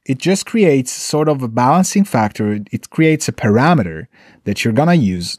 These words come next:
to kinda, you know, hear out people. But going on, again, letting go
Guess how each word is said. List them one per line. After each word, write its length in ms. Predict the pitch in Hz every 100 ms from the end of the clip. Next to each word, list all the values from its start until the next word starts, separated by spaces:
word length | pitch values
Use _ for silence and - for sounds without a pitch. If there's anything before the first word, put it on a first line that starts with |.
| -
to 320 | - 90 87
kinda, 380 | - 85 82 82
you 120 | 101
know, 100 | 87
hear 320 | 78 - 117
out 300 | 92 82 78
people. 280 | - 90 _ _ - - -
But 200 | - 143 - - - - _ _ _ 127
going 300 | 214 277 226
on, 260 | 131 170 - _ _ _ _ _ _ _ _ -
again, 380 | 185 214 185 147
letting 580 | 143 156 220 240 233 226
go 360 | 160 123 107